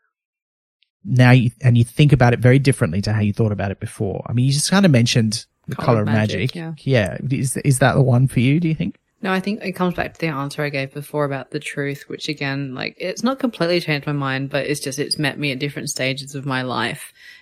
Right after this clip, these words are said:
Speaker 2: And so I get different things out of it. And the fact that Terry Pratchett had that experience as a journalist as well and brought that to his books, I think imbues it with something that I could never fully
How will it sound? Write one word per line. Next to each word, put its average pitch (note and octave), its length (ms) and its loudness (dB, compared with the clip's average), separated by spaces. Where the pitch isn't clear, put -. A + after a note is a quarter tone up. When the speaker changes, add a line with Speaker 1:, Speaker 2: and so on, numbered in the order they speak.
Speaker 2:
And C#3+ 220 -2
so C3 240 -4
I C3+ 80 -2
get C3 160 -6
different B2+ 320 -8
things C3 200 -6
out B2 200 -6
of A#2+ 120 -12
it. A#2+ 160 -8
And C#3+ 180 -6
the C#3+ 40 -6
fact C#3 260 -8
that C#3+ 100 -8
Terry D#3+ 240 -2
Pratchett C3 380 -8
had C#3 240 -8
that C3+ 200 -8
experience C#3 500 -6
as C3+ 140 -6
a C3+ 60 -6
journalist D3 520 0
as C3+ 140 -6
well C3+ 240 -2
and C3+ 160 -4
brought C3 220 -4
that D#3 260 -2
to C3 180 -4
his B2+ 400 -8
books, - 220 -4
I B2 100 -4
think - 480 -6
imbues D3 420 0
it C#3 260 -2
with C3+ 200 -2
something C3+ 500 -4
that B2+ 220 -6
I D3 120 0
could D3 180 -4
never C#3 260 -2
fully C3+ 480 -6